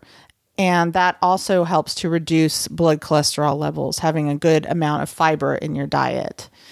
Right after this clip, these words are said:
And then one other thing, and not everybody eats, eats this, but soy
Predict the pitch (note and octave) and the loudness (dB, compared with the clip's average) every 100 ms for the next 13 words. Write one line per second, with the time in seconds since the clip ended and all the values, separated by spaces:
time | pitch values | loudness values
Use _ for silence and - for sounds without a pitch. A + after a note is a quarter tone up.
0 | - - - _ - A3+ A#3+ A#3 - G3+ | -20 -20 -20 _ -4 0 2 0 -2 -2
1 | C#4 G#4 D#4 G#3+ F#3 F3 F3 - F#3+ G#3+ | 0 0 0 0 0 0 0 -2 -2 0
2 | C#4+ C4+ B3+ G3+ G3 F#3 E3+ E3+ - - | 0 0 0 0 -2 -2 -2 -4 -6 -10
3 | - - F#3 D#3+ - D#3+ - D3+ - - | -10 -4 -2 -2 0 0 2 -2 -2 -2
4 | C4+ C#4+ D#3 D3+ | 0 2 2 0